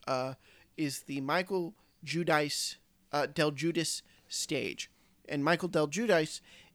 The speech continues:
is an instrumentalist in Billy Joel's band, a singer in Billy Joel's band, and has his own Billy Joel tribute band.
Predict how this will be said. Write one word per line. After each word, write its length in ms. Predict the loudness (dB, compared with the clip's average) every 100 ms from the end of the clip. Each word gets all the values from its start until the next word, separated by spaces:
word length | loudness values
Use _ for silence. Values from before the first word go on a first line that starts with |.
| -4
is 460 | -2 -2 -4 -8 -10 -4
an 100 | -2
instrumentalist 640 | -2 -4 -4 -4 -4 -6
in 80 | -6
Billy 220 | -4 -4
Joel's 320 | -2 -2 0
band, 360 | 0 0 0 -4 -12 -18 -10
a 60 |
singer 300 | -2 4 6
in 80 | 6
Billy 200 | 4 2
Joel's 260 | 2 -2 -2
band, 260 | -2 -4 -6 -18 -14
and 100 | -8
has 240 | -4 -4 -4
his 120 | -4
own 160 | -4 -2
Billy 240 | -2 -2
Joel 300 | -2 -2 -2
tribute 420 | -2 0 2 0
band. 280 | -2 -4 -4